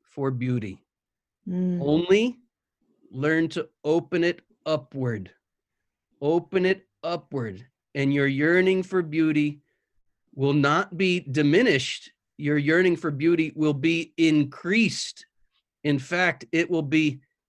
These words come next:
Speaker 1: infinitized. And that infinitization of your yearning for beauty is holiness.
Speaker 2: Hmm.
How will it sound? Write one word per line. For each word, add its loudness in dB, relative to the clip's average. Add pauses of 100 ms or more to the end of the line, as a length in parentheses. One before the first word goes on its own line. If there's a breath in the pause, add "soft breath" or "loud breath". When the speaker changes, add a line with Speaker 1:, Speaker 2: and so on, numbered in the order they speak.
(220)
Speaker 1:
infinitized. 0 (580)
And -2
that 0
infinitization 2
of -2
your 4
yearning 2
for -4
beauty 0 (960)
is 4 (160)
holiness. -4 (2000)
Speaker 2:
Hmm. -10